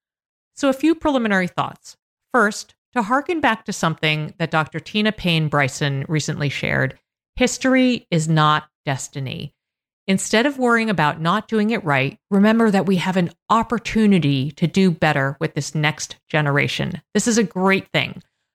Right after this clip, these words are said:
For more from Tina, listen to the episode Simple and Compassionate Parenting Tactics.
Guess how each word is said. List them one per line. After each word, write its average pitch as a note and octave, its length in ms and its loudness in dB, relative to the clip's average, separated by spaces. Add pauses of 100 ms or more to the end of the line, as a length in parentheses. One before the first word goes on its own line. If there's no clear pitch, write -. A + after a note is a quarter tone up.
(220)
For G#3+ 80 2
more A#3 240 6
from C4 180 -2
Tina, A#3 600 0
listen F#3+ 300 -4
to G3+ 80 -4
the E3 120 2
episode D#3 460 0
Simple E3+ 640 0
and E3 100 0
Compassionate D3+ 600 0
Parenting D3 480 -2
Tactics. - 680 -6